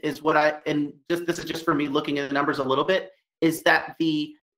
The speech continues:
is that the decrease has not continued with any significance through twenty twenty-one. End of month rental payments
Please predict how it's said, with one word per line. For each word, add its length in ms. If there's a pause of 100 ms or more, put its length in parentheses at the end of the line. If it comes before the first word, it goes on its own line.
is 140
that 120
the 80
decrease 400
has 180
not 200
continued 480
with 240
any 120
significance 720
through 300
twenty 260
twenty-one. 720 (560)
End 160
of 100
month 240
rental 260
payments 600